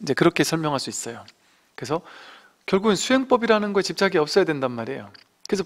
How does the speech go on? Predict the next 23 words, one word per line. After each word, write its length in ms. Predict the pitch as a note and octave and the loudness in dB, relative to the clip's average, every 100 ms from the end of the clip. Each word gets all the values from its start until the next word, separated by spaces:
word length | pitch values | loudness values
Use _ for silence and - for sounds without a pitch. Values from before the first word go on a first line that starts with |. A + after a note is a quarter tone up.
| - | -6
결국은 300 | - E3+ F#3 | 4 4 6
일불승이라는 1160 | D3+ F3 G3+ - G3+ F#3 F3 E3 E3 E3+ D#3+ D#3 | 6 6 6 2 2 2 2 -2 0 4 4 4
하나의 380 | - - C4 A3 | 4 6 8 6
부처, 300 | - - C3 | 4 0 0
하나의 260 | - G#3+ | 4 6
진실, 440 | F3+ D3 C3+ C3+ A2 - - | 6 2 2 0 -2 -12 -4
하나의 240 | G3+ F#3+ | 4 6
마음, 260 | C#3 A#2+ C3+ | 8 6 6
하나의 280 | C#3+ C#3+ | 2 2
법, 460 | B2 D#3 - - _ _ _ _ | 4 4 4 -20 _ _ _ _
이걸 220 | A#3+ C#4+ | 2 2
깨닫는 540 | C#4 G3+ F#3+ E3 D#3+ D3+ | 4 4 2 2 -4 2
거로 280 | D3+ F3 F3+ - - - _ _ _ - | 6 6 4 -10 -20 -20 _ _ _ 0
가려면 580 | C3+ D#3 D#3+ E3+ G#2+ G#2 _ | 6 8 8 6 4 -8 _
방편을 520 | - C#3+ C#3+ G3 D3+ B2 - - - _ _ - | -2 0 4 4 4 0 -12 -20 -20 _ _ 4
뗏목에서 500 | C4+ C#4+ B3 G#3+ E3 | 6 6 6 4 4
내려야 520 | C3+ G#3+ C4 A3+ F3+ - _ _ - - | 4 6 8 8 4 -2 _ _ -20 -4
도착하잖아요. 960 | C#3 - D3+ C#3+ C#3 G#2+ G#2 B2 G#2 - _ _ _ _ | -2 0 -2 -2 -4 -6 -10 -12 -16 -20 _ _ _ _
그러니까 240 | - A3+ D#3+ | -2 0 4
뗏목을 360 | C4 C4+ A#3+ | 4 6 6
버려야 280 | - C#3+ F3+ | 8 8 8
된단 300 | D#3+ C#3 C3+ | 6 2 -2
말이에요. 420 | A#2 A#2 D3 G2+ | -4 -8 -8 -10